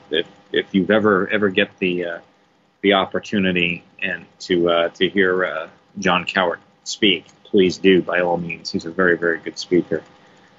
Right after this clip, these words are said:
Um, to, to just go back one,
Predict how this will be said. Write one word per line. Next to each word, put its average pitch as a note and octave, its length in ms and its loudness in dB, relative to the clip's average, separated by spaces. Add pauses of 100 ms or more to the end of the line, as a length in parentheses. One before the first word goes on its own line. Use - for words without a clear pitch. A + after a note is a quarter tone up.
(320)
Um, F#2+ 460 2 (480)
to, A2+ 280 6
to G#2+ 160 -2
just - 200 0
go C3+ 120 6
back G#2+ 340 2
one, G#2+ 260 2